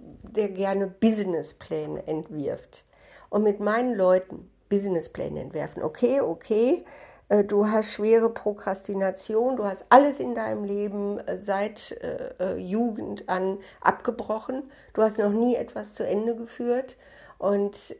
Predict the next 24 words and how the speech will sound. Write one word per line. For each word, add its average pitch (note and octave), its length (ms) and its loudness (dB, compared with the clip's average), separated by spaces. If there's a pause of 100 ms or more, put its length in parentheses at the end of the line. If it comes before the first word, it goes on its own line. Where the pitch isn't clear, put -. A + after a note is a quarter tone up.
äh, G3 220 -2
du G3 260 -6
versuchst G#3+ 480 -6
immer, G3+ 240 -4
dich G3 200 -12
zu F3+ 140 -14
zwingen, A#3 420 -4
anders A3+ 440 -4
zu G#3+ 180 -12
werden. A3 460 -4 (680)
Ich - 300 -8 (160)
sag, G#3+ 440 -4
was G#3+ 220 -4
hältst A3+ 240 -2
du A3+ 40 -6
davon, G#3+ 420 -4
wenn G#3 160 -2
wir G3+ 100 -4
versuchen, G#3 520 -8
dass G3 180 -8
du F#3+ 80 -16
dich F#3+ 220 -12
versöhnst B3 640 -2
damit? - 400 -14